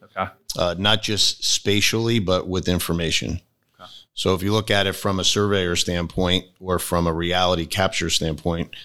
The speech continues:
Speaker 2: um, you need to have some standards as to the accuracy and how you recreate that.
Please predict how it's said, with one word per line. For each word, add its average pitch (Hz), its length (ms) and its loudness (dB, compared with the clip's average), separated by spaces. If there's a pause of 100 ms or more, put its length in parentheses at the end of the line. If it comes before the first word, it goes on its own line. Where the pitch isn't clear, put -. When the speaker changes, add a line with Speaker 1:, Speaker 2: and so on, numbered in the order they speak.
(320)
Speaker 2:
um, 82 400 0
you 101 140 -4
need 110 160 0
to 101 60 -2
have 101 180 2
some 101 240 2
standards 92 540 0
as 90 260 2
to 92 80 0
the 80 200 -2
accuracy 92 640 0
and 80 120 -2
how 87 140 0
you 90 200 2
recreate 85 580 0
that. 76 280 0